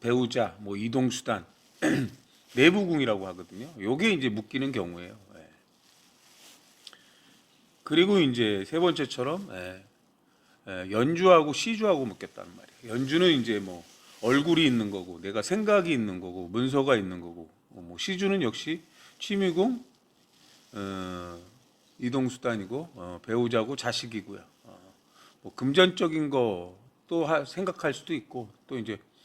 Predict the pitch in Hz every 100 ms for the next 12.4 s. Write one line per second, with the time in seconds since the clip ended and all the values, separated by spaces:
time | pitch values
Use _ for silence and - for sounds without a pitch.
0 | - _ 180 170 202 233 226 131 156 208
1 | 196 123 - 98 - 180 170 151 139 _
2 | - 104 98 95 104 _ _ 117 101 95
3 | _ _ _ - _ _ 104 - 185 180
4 | 160 131 139 160 - 98 87 85 - 117
5 | 120 151 208 220 202 190 175 117 107 -
6 | 135 - 95 98 _ _ _ _ _ _
7 | _ - - 190 160 208 269 254 214 202
8 | 180 151 156 175 208 185 160 131 110 104
9 | 101 95 - - - - - - - -
10 | 98 92 98 110 113 _ _ _ _ _
11 | _ _ _ _ _ - 135 180 185 180
12 | - 127 101 90